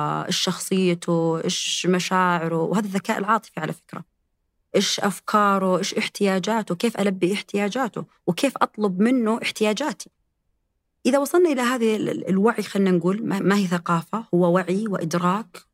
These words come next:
و-، وتكون مستبصر، أكيد إنك بتكون يعني ما راح أقول لك سعيد، لأن السعادة هي كلمة مطلقة، بتكون على الأقل وصلت إلى مرحلة، ودائما أقولها، آه، ال-، الراحة والطمأنينة.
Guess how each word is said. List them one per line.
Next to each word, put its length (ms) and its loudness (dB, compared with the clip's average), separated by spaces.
و-، 800 -8
وتكون 280 0
مستبصر، 580 -2
أكيد 340 0
إنك 200 0
بتكون 320 2
يعني 680 2
ما 120 4
راح 160 0
أقول 140 2
لك 80 -2
سعيد، 340 2
لأن 200 2
السعادة 440 0
هي 160 0
كلمة 260 0
مطلقة، 500 -2
بتكون 280 -2
على 100 0
الأقل 300 -2
وصلت 340 -2
إلى 160 2
مرحلة، 320 0
ودائما 280 0
أقولها، 440 -2
آه، 480 -2
ال-، 140 0
الراحة 420 2
والطمأنينة. 560 0